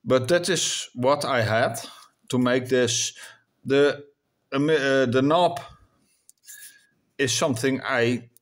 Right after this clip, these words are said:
got out of an old radio, which really suits this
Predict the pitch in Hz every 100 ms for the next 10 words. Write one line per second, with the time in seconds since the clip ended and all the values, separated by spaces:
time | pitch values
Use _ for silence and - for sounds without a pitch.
0 | 120 123 123 - 120 117 107 131 - 120
1 | 110 - - 101 107 123 131 135 135 160
2 | 202 _ _ _ _ _ _ - - -
3 | - - - - 110 107 98 110 180 123
4 | - 117 117 131 190 -